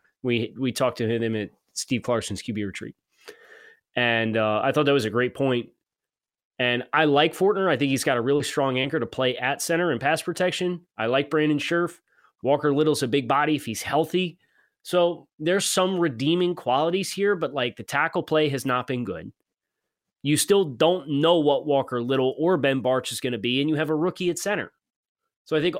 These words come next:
all of those things combined for me, I gave it a two. I just, it's, it's a little below average. If the, the scale is three is average,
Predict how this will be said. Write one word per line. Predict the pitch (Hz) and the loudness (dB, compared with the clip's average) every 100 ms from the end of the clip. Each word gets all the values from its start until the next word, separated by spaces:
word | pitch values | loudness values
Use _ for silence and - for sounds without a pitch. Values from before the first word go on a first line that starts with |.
| - | 0
all | 190 208 | 2 2
of | 160 | 2
those | 190 180 | 0 0
things | - 170 165 | 0 0 0
combined | - 143 151 147 | -2 0 0 0
for | 151 | -2
me, | 165 | -2
I | 156 | 0
gave | 165 | 0
it | 147 | -2
a | |
two. | 139 - 95 - _ _ _ | -4 -6 -8 -10 _ _ _
I | 127 | -4
just, | 135 127 - | -2 -4 -6
it's, | 147 143 - | -2 -2 -2
it's | - 139 - | -6 -4 -4
a | 135 | -2
little | 131 139 160 | 0 2 4
below | 175 165 165 | 4 4 4
average. | 143 139 143 135 | 4 2 0 -4
If | - | -4
the, | 120 | -6
the | 98 117 | -4 -6
scale | - 151 160 147 | 0 2 4 2
is | - | 0
three | - 180 202 | -2 2 2
is | 170 | 4
average, | 180 175 175 156 - | 2 2 0 -2 -6